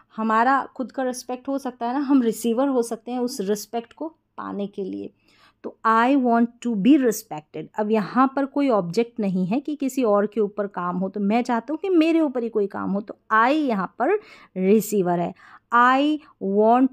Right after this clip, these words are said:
to be respected। अब यही पास्ट में हो सकता है कि मैं चाहता था, तो I wanted to be respected।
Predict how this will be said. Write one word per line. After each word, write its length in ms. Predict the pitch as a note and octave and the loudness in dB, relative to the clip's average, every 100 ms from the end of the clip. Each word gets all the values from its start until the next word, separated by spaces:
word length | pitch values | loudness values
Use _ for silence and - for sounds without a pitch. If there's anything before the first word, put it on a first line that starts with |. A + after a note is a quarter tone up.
| B3+ | 0
to 80 | A3 | -2
be 160 | A#3+ | 0
respected। 580 | A3 G#3+ - A3 - A3+ - | 0 -2 -6 -8 -6 -8 -4
अब 120 | A3+ | -2
यही 300 | A3+ A3 A#3+ | 2 2 2
पास्ट 420 | B3+ A3 G3+ - | 0 -2 -4 -4
में 100 | B3 | -2
हो 140 | C4 B3+ | 0 0
सकता 320 | B3+ B3+ B3 | -4 -8 -6
है 140 | B3+ | -6
कि 120 | C4 A#3+ | -6 -4
मैं 160 | G#3+ | -4
चाहता 360 | A3 G#3+ G#3 A3 | -4 -8 -6 -6
था, 200 | B3 C#4 | -4 -6
तो 220 | - - G3+ | -6 -6 -2
I 180 | G3+ G#3 | 0 0
wanted 460 | F#3 F3+ F3+ C#4 C4 | 0 0 -2 -4 -4
to 80 | D4+ | -4
be 180 | G#3+ D#4 A4+ - | 2 2 0 -2
respected। 720 | F#3+ G3 - G3 E3+ - F3+ | -4 -4 -8 -10 -10 -12 -14